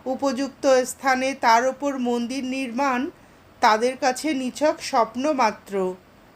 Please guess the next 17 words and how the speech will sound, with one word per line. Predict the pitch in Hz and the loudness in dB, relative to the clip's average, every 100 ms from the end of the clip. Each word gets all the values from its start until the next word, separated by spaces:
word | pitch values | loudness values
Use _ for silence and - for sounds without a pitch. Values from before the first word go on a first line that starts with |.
| _ | _
রামচন্দ্র | 214 247 247 247 269 254 254 | 4 4 4 0 -2 0 -4
দত্তের | 262 247 254 - 269 | 0 0 -2 -6 -6
নেতৃত্বে | 247 254 247 - 254 214 - 254 415 - - - - | -2 -4 -4 -8 -8 -8 -4 -2 -4 -8 -20 -14 -4
একটি | 262 - 311 | -4 -2 -4
সভায় | 330 269 226 254 262 277 240 | 0 2 2 4 2 0 -4
স্থির | - 277 262 269 | -8 -6 -4 -2
হল | 302 262 269 381 - _ - _ - | -2 0 0 -2 -12 _ -20 _ 0
কাকুরগাছিতে | 220 220 254 247 240 233 277 - 294 339 - - - | 0 2 -4 2 2 2 -6 -4 -4 -4 -8 -20 -12
রামচন্দ্র | 226 233 226 240 294 262 269 311 | 0 2 2 0 -2 -2 -2 -2
দত্তের | 269 262 - 302 285 | -2 -4 -4 -4 2
বাগানে, | 233 208 226 233 208 185 190 _ _ _ _ _ | 2 4 2 2 -2 -6 -12 _ _ _ _ _
যেখানে | 214 247 277 254 262 | -6 -2 0 0 0
শ্রীরামকৃষ্ণ | 262 262 240 247 247 269 - 294 | 0 0 0 0 -4 -8 -4 -4
দেব | 240 262 269 | -2 -2 -2
উপস্থিত | 262 254 269 - 302 294 294 | -6 -4 -6 -2 -2 0 0
হয়ে | 254 294 277 269 370 - _ _ - | 0 0 2 0 -4 -14 _ _ -10
বিশেষ | 226 240 285 269 285 | -6 -4 0 0 -2